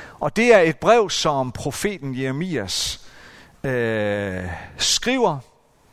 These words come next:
og sender til de israelitter, som er sendt i fangenskab, eller i landflygtighed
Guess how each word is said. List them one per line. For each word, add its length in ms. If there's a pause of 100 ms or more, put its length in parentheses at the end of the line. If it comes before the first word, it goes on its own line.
(840)
og 140
sender 460 (840)
til 220
de 140
israelitter, 680
som 340
er 120
sendt 360
i 160
fangenskab, 760 (640)
eller 220
i 160
landflygtighed 840